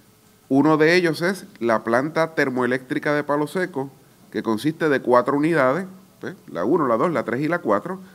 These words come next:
que es la estructura más grande que usted puede ver, ¿verdad? La más alta. Eso está clausurado.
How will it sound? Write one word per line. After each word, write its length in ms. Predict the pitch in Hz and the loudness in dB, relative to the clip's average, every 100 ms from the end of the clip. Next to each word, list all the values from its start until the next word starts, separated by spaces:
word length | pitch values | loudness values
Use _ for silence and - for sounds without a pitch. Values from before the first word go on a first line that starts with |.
| - _ _ | -20 _ _
que 120 | 113 | 0
es 40 | 123 | 2
la 100 | 151 | 2
estructura 440 | 165 - 180 165 | 0 0 2 4
más 180 | 143 147 | 2 2
grande 380 | 139 160 160 - | 4 4 4 -2
que 60 | |
usted 240 | 110 117 117 | -2 -4 0
puede 260 | 135 151 | 2 4
ver, 200 | 139 135 | 4 2
¿verdad? 220 | 143 120 | 2 0
La 120 | 139 107 | 0 0
más 160 | 131 | 0
alta. 360 | 110 98 - 175 - _ _ _ _ _ _ _ _ _ | 0 -2 -6 -12 -12 _ _ _ _ _ _ _ _ _
Eso 280 | 123 151 202 | 2 4 2
está 220 | 185 185 | 0 0
clausurado. 720 | 196 143 - 101 101 104 82 | 2 -2 0 0 2 2 0